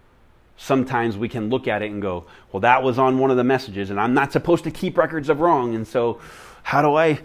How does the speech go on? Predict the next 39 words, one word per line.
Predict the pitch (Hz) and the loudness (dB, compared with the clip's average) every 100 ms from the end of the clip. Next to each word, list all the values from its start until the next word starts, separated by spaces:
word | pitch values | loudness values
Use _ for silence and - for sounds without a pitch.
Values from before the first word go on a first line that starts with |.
| - - - | -12 -12 0
well, | 143 | 4
I | |
gotta | 147 143 | 4 4
think | 165 165 | 2 2
about | 160 151 | 2 0
something | - 170 170 | 0 0 2
else. | 151 117 127 | 0 0 0
I | |
gotta | 135 127 - - | 2 2 0 -6
wipe | 117 151 165 - - | 2 4 4 -2 -4
this | 160 156 | -4 -2
off | 143 156 170 | 2 2 2
of | 165 | 0
my | 147 | 0
mind." | 147 165 123 120 117 - _ _ _ _ _ _ _ | 0 -2 -2 -4 -6 -10 _ _ _ _ _ _ _
And | 123 131 | -2 0
we | 127 | 0
look | 131 165 165 | 0 -2 0
at | 143 | 0
it | 139 127 | 0 -2
like, | 131 139 | -6 -4
"Oh, | 143 | -2
I | 143 | 0
gotta | 160 151 | 2 2
follow | - 165 165 | 4 6 6
the | 165 | 4
rule | 175 185 160 | 6 6 6
because | 151 160 160 | 0 -2 -2
I'm | 170 | -2
a | - | -2
Christian | 202 - 196 175 | -2 -2 -2 2
guy, | 196 147 | 2 2
right? | 139 139 147 | 0 0 -2
I'm | 147 147 | -4 -4
a | |
Christian | - 180 - 180 180 | 0 0 0 -2 0
lady. | 180 175 151 | 2 4 2
I'm | |
a, | 160 | 0